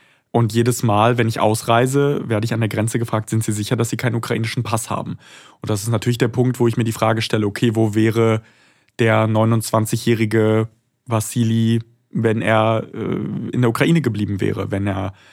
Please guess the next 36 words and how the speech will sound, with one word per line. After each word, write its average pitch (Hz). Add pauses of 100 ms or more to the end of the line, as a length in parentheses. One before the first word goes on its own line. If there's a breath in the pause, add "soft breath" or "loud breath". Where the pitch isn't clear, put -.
(320 soft breath)
nicht 143
im 123
Alter 110
von 113
zwei 107
Jahren 104
mit 104
seinen 101
Eltern 101 (100)
nach 110
Deutschland 104
gegangen 101
wäre? 95
Klar, 98
die 107
Frage 113
stelle 123
ich 143
mir, 160 (720 loud breath)
aber 110 (320)
das 113
war's 98
auch. -
Also 110
an 110
der 113
Stelle 113
hört 110
es 110
auf. 131
Ich 143
bin 123
Journalist, 113 (100)
das -
ist 117
meine 107